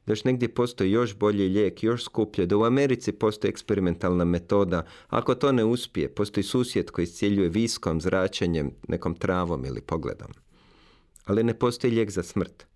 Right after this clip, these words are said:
Ali zato postoji nešto što bismo mogli nazvati smrt filozofa ili smrt pjesnika. U Japanu zen mudraci, kada osjete da im se bliži kraj, napišu pjesmu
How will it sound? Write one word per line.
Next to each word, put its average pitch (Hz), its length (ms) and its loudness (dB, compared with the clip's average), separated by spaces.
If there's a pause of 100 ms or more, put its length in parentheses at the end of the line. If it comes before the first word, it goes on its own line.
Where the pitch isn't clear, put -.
(680)
Ali 98 200 0
zato 139 220 0
postoji 151 360 2
nešto 131 340 2
što - 160 -2
bismo 104 280 -2
mogli 110 240 2
nazvati 104 440 0
smrt - 320 -4
filozofa 87 640 0 (320)
ili 82 160 -2
smrt - 360 -4
pjesnika. - 580 -4 (760)
U 131 60 0
Japanu 123 460 2
zen 113 220 2
mudraci, 95 560 -2 (220)
kada 92 240 2
osjete 110 380 0
da 95 120 0
im 92 100 0
se - 140 -2
bliži 95 360 0
kraj, 98 440 -2 (400)
napišu 147 380 0
pjesmu 139 500 0